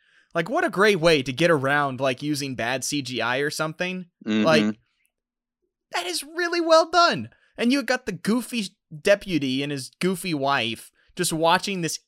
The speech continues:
Speaker 1: these imprints show up in their wall of the spider versus cat <laughs> fight.
Speaker 2: Right, and it just
Speaker 1: It
Speaker 2: makes
Speaker 1: was
Speaker 2: you think,
Speaker 1: hilarious.
Speaker 2: you're like, "What are they doing up there?" That was what I thought, to have such an impact.
Speaker 1: <laughs>
Speaker 2: Like, are they jumping up and down?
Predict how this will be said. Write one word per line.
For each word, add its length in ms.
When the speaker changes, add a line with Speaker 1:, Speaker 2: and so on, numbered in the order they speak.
Speaker 1:
these 320
imprints 680
show 220
up 160
in 120
their 160
wall 500
of 120
the 100
spider 680
versus 380
cat 400
<laughs> 40
fight. 400
Speaker 2:
Right, 300
and 220
it 20
just 160
Speaker 1:
It 60
Speaker 2:
makes 140
Speaker 1:
was 100
Speaker 2:
you 60
think, 200
Speaker 1:
hilarious. 880
Speaker 2:
you're 160
like, 140
"What 340
are 60
they 160
doing 520
up 180
there?" 200
That 180
was 140
what 140
I 140
thought, 360
to 80
have 240
such 220
an 100
impact. 540
Speaker 1:
<laughs> 80
Speaker 2:
Like, 200
are 80
they 140
jumping 640
up 160
and 180
down? 460